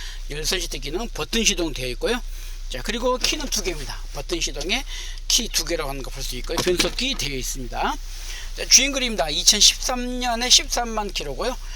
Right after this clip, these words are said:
네, 깨끗하죠. 그리고 오디오 기능이랄지 또 트리 컴퓨터 기능 다 됩니다. 핸들도 깨끗하고요. 깔끔합니다. 손색이 없죠.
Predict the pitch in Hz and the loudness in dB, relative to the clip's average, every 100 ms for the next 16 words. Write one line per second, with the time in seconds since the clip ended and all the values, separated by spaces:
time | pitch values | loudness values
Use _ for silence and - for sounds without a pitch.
0 | - - - 131 - - 180 135 151 131 | -8 -8 -6 -4 -4 -6 -4 -2 -2 -2
1 | 240 311 - 131 135 143 156 175 185 175 | -2 -4 -8 -6 -6 -4 0 0 0 0
2 | - 156 147 143 135 - 220 294 330 - | -2 -4 -2 0 0 0 0 0 -4 -6
3 | - - - - 143 160 240 208 - - | -6 -6 -6 -6 -4 -2 -2 -4 -6 -8
4 | - - - - - - - - - - | -8 -8 -8 -8 -8 -8 -4 -4 -4 -4
5 | 220 254 233 190 185 156 147 135 135 120 | -2 0 -2 -2 -2 -4 -4 -6 -6 -6
6 | - - 127 123 131 135 254 - - - | -8 -8 -8 -6 -4 -2 -2 -4 -8 -8
7 | - - - - 226 220 196 185 175 - | -8 -8 -8 -4 -2 -2 -2 -2 -4 -4
8 | - 131 185 202 143 - - 123 110 - | -4 -2 -2 -2 -4 -4 -4 -6 -6 -8
9 | - - - - - 240 247 175 135 - | -8 -8 -8 -6 -4 -2 -2 -2 -4 -2
10 | 180 | -2